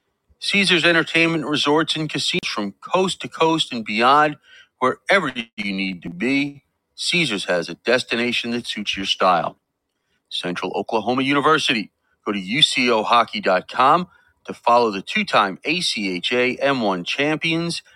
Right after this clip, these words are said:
as they look to add that third championship banner to the rafters. The Spaghetti Shack, A S U alumni owned and operated at the spaghetti shack dot com. Oklahoma University,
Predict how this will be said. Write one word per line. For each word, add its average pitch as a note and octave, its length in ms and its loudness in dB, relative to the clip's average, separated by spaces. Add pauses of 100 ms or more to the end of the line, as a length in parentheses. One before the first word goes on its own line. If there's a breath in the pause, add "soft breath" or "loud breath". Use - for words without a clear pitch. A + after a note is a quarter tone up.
(200 soft breath)
as F2 140 -12
they A2+ 180 2
look A#2+ 280 -2
to G#2+ 220 -2
add B2 220 4
that A#2+ 240 2
third E3+ 460 0
championship C#3+ 840 -2
banner A#2 300 2
to A#2+ 140 -10
the B2 100 2
rafters. G2+ 600 0 (920)
The - 40 -12
Spaghetti E3+ 440 0
Shack, C#3 400 2 (480)
A F#3 220 2
S C3+ 180 0
U D3 180 2
alumni A2 600 2
owned D3+ 260 2
and G#2 80 2
operated C#3 520 2
at A#2+ 140 0
the - 80 -8
spaghetti C3+ 460 -2
shack B2 400 2
dot A2 240 0
com. F#2 420 -2 (1200)
Oklahoma A2 540 0
University, D#3 760 2